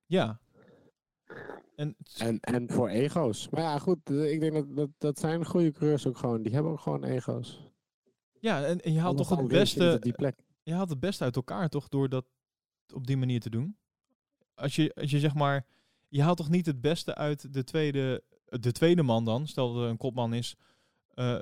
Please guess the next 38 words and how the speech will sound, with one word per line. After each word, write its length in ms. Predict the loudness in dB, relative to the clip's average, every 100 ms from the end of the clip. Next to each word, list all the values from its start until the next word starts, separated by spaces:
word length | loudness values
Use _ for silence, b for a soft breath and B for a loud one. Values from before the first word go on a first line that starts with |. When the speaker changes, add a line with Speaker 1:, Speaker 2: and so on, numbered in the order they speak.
| -8
Speaker 1:
die, 360 | -14 -12 -10 -10
die, 240 | -6 -4
die 200 | 2 2
denkt 240 | 4 2 0
dan 120 | -4
toch 180 | -4 0
ook 140 | 0
van, 160 | -2 -2
"Ja, 160 | 0
maar 120 | 0 0
ja, 160 | 0
waar 200 | -2 -2
doe 120 | -2
ik 80 | -4
het 80 | -4
dan 220 | -6 -6 -6
ook 200 | -8 -6
eigenlijk 320 | -8 -8 -8
voor? 240 | -8 -8 -10 _ _ _ _ _
Ik 140 | -8
kan 180 | -4 0
me 60 | 2
nu 220 | 0 -2 -6
helemaal 500 | 0 2 4 2 -2
uit 100 | -2
de 60 |
naad 240 | -2 -2 -4
gaan 140 | -4
werken. 400 | -4 -6 -8 -12 _ _ _ _ _ _ _ _ _ _ _ _ _ _ _ _
Maar 220 | -2 0
in 80 | 0
die 160 | 0
end 300 | -2 -4 -10 _ _ _ _ _ _ _
levert 280 | -2 0 2
het 120 | 0
mij 140 | -2 -2
niks 200 | -2 -2
op." 220 | -2